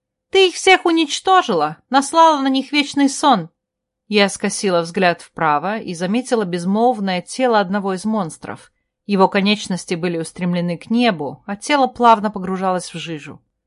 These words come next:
Вот и все. Больше они никому не могли причинить вреда. Тракса не выглядела радостной, хоть я и добилась того, чего хотела. Зачистила эту местность для Кадами.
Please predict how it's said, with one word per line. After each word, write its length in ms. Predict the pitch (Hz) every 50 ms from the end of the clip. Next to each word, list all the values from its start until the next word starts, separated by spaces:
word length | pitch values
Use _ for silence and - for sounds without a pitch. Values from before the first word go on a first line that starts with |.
| _ _ -
Вот 260 | 190 190 196 190 -
и 40 | 180
все. 400 | - - - - 143 117 - - _ _ _ _
Больше 440 | 208 202 247 247 233 - - - 208
они 200 | 190 185 196 196
никому 400 | 185 180 170 - 196 190 196 202
не 100 | 185 165
могли 300 | 156 156 156 160 165 160
причинить 600 | - 160 156 147 - - 160 151 151 147 - -
вреда. 420 | 165 156 156 143 160 151 139 139 - _ _ _ _ _ _ _ _ _ _ _ _ _ _ _ _
Тракса 540 | - 240 277 311 311 - - - - 180 180
не 160 | 196 220 233
выглядела 500 | 285 294 220 196 165 160 175 175 180 190
радостной, 640 | 208 214 202 151 151 147 - - - 139 131 127 -
хоть 340 | - - 175 170 - - -
я 200 | 196 190 180 180
и 60 | 180
добилась 500 | 165 202 196 196 226 247 202 170 - -
того, 200 | - 190 170 175
чего 240 | - - 165 156 151
хотела. 640 | - 196 196 - - 208 180 147 123 - - - _ _ _
Зачистила 600 | 175 185 208 - - 285 277 - - - 160 160
эту 180 | 151 156 - 175
местность 500 | 190 220 240 233 233 185 156 151 147 151
для 100 | 165 156
Кадами. 560 | - 196 175 196 196 170 143 - - -